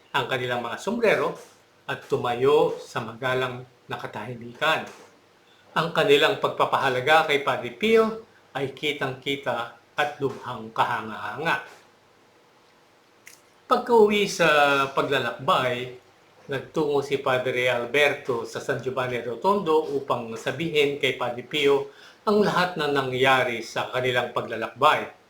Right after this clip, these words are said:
Bago pa makapagsalita si Padre Alberto, binati siya ni Padre Pio sa mga salitang ito. "Natatakot ka nung gabing iyon sa Sicilia, di ba?" "Oo, natakot kami," sagot ni Padre Alberto.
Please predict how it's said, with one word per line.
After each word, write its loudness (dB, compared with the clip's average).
Bago 4
pa 2
makapagsalita -2
si -6
Padre -2
Alberto, 2
binati -2
siya -4
ni -8
Padre -8
Pio 2
sa -12
mga -2
salitang -4
ito. -2
"Natatakot 4
ka 4
nung 2
gabing 4
iyon 2
sa -4
Sicilia, 4
di 2
ba?" 2
"Oo, 8
natakot 2
kami," 4
sagot -2
ni -2
Padre 2
Alberto. -2